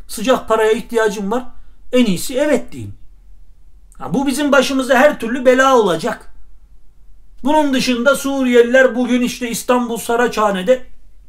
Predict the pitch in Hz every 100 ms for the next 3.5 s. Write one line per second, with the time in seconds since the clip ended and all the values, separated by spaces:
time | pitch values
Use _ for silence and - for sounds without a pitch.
0 | - - - 190 208 220 226 226 208 175
1 | 233 247 - - - 170 285 - 214 214
2 | 208 196 185 180 190 185 190 147 110 113
3 | 101 - - - -